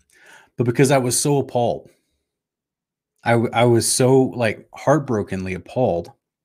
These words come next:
that, that, you know, instead of an expletive coming out of my mouth, I just laughed because I was looking at, even Logan Paul is sitting there confused by what he's hearing.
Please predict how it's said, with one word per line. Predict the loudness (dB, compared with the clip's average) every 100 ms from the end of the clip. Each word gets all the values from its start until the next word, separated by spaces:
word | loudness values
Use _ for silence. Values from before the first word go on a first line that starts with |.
| _ _
that, | -4 -4 -4
that, | -4 -4 -6 -8
you | -4
know, | -4 -6 -12 _ -12
instead | -8 -4 -2 0
of | -2
an | -6
expletive | -6 -8 -2 -2 0 -6 -4
coming | -4 -2
out | -2
of |
my | -4
mouth, | -6 -6 -8 -10 _ _ -20 _ _
I | -4
just | -2 -2
laughed | -2 0 -2 -6 -12 -20 _ _ _ _ _ _ _ _ _ _ _ _ -20 _
because | -2 2 4
I | 4
was | 4 2
looking | 0 0 0
at, | -2 -6 -14 -4
even | 0 4 4
Logan | 4 2 0
Paul | -2 0 0
is | -2
sitting | -6 -6 -6
there | -6
confused | -8 -10 -8 -4 -2 -4 -8 -14 -16 -8
by |
what | -6 -4
he's | -8 -6
hearing. | -8 -8 -14